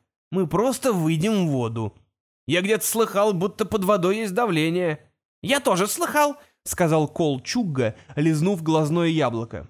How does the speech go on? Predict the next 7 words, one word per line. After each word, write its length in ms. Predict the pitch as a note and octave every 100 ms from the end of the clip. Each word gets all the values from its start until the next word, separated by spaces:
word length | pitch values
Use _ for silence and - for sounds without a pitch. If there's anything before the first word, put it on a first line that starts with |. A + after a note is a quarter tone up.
| _
«Разве 320 | - A#3+ A3 B3
нас 180 | A#3+
не 100 | A#3
раздавит?» 500 | A#3 G3+ A#3+ E4+ - - _ _ _ _ _ _ -
Финт 240 | G3 F3
пожал 340 | E3+ D3+ E3 C3
плечами, 540 | C#3 B2+ G3 F#3